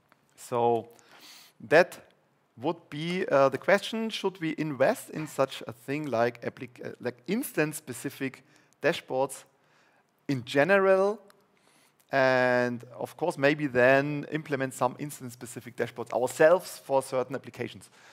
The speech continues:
But this vote is about, uh, should we implement the concept of instance-specific dashboards in check M K? And looks like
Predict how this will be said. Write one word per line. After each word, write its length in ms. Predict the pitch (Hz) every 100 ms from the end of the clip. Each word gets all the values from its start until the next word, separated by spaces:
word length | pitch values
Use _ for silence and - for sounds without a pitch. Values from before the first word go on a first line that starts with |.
| - - _
But 140 | - 113
this 160 | 175
vote 220 | 175 160
is 80 | 151
about, 500 | 139 127 120 135 -
uh, 140 | 120 117
should 260 | - 143
we 60 | 156
implement 520 | 165 170 127 123 123 - _
the 60 | 123
concept 640 | - 240 262 147 113 - -
of 240 | 110 - -
instance-specific 920 | 147 170 - 131 - 113 - 120 117 _
dashboards 560 | 127 135 - 117 117 - _ _ _ _
in 80 | 113
check 260 | 104 127 -
M 60 |
K? 260 | 104 123 92 _ _ _ _ _ _ _ _ _ _ _ _ _ _ _ _ _ _ _ _ _ _ _ _ _ _ _ _ _ _ _ _ - -
And 600 | 113 113 104 104 104 104 - - _ _ _ _ _ _ _ _ _ _ _ _ _ _ -
looks 460 | 127 190 - -
like 480 | 156 139 139 139 -